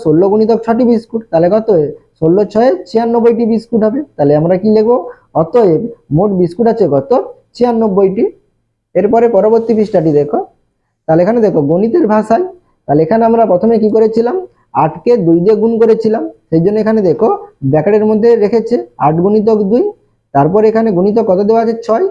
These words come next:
প্রতি প্যাকেটে ছটি করে বিস্কুট ছিল, সেই জন্য এখানে ছয় লেখা আছে। আটের সঙ্গে দুই গুণ করলে কত হয়? ষোলো হয়, সেই জন্য এখানে ষোলো লেখা আছে। গুণিতক কত? ছয়। তাহলে ষোলো ছয় কত? ছিয়ানব্বই। তাহলে এখানে আমাদের কত হবে? ছিয়ানব্বই হবে।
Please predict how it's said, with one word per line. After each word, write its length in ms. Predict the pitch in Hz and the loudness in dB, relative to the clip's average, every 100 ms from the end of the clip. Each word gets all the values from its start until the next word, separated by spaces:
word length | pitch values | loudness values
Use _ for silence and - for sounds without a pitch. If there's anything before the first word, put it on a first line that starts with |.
| - - | -6 -4
প্রতি 200 | 156 196 | -2 0
প্যাকেটে 300 | 202 214 254 254 | 0 0 -2 -2
ছটি 200 | 170 180 | -2 0
করে 140 | 208 | 2
বিস্কুট 300 | 214 214 233 202 | 0 -2 -2 -2
ছিল, 100 | 226 247 | 0 0
সেই 140 | 208 151 | 0 0
জন্য 120 | 156 | 0
এখানে 180 | 160 214 220 | 0 -2 0
ছয় 140 | 233 | 0
লেখা 240 | 240 220 214 | 0 0 0
আছে। 180 | 214 - 285 _ _ _ _ _ _ _ - | -2 -6 -20 _ _ _ _ _ _ _ -6
আটের 220 | 151 208 | -4 -2
সঙ্গে 160 | 220 220 | 0 0
দুই 160 | 220 | 0
গুণ 160 | 214 226 220 | 0 0 0
করলে 200 | 226 220 | 0 0
কত 140 | 220 | 0
হয়? 120 | 190 170 | -2 0
ষোলো 240 | 226 233 226 | 0 0 0
হয়, 140 | 285 | -2
সেই 120 | 320 156 | -2 0
জন্য 120 | 160 | 0
এখানে 180 | 170 180 | 0 -2
ষোলো 260 | 180 165 190 | -2 0 2
লেখা 240 | 214 214 226 | 2 2 0
আছে। 220 | 220 - 311 _ _ | -2 -6 -14 _ _
গুণিতক 340 | 135 165 202 226 | -2 -2 0 0
কত? 140 | 226 233 233 | 0 0 0
ছয়। 200 | 226 349 381 | -4 -4 -8
তাহলে 220 | - 143 147 | -4 -2 0
ষোলো 320 | - 175 208 | 0 0 0
ছয় 240 | 214 220 220 | 0 -2 0
কত? 160 | 196 180 | -2 -2
ছিয়ানব্বই। 460 | 202 240 226 226 277 | -2 -2 0 0 0
তাহলে 200 | 165 147 | 0 0
এখানে 180 | 147 156 | 0 0
আমাদের 220 | 165 175 | 0 0
কত 180 | 170 165 208 | 0 0 0
হবে? 140 | 240 381 - _ _ | 0 0 -8 _ _
ছিয়ানব্বই 540 | 233 233 220 214 202 | -2 0 0 2 2
হবে। 220 | 185 185 | 0 0